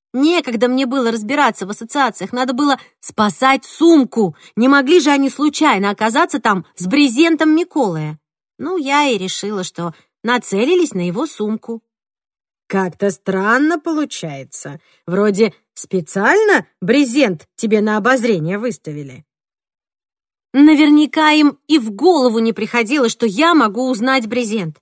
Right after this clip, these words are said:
А ведь только благодаря ему у меня и зародились подозрения. Зародились. Какое слово неподходящее.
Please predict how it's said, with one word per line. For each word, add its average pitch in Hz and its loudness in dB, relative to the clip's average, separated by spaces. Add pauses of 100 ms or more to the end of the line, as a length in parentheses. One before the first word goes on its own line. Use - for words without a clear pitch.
(380)
А 175 -8
ведь 196 -4
только 233 -2
благодаря 214 -4
ему 185 0 (180)
у 185 -2
меня 190 2
и 202 2
зародились 214 -2
подозрения. 180 -4 (480)
Зародились. 208 -4 (380)
Какое 196 -6
слово 196 -2
неподходящее. 170 -6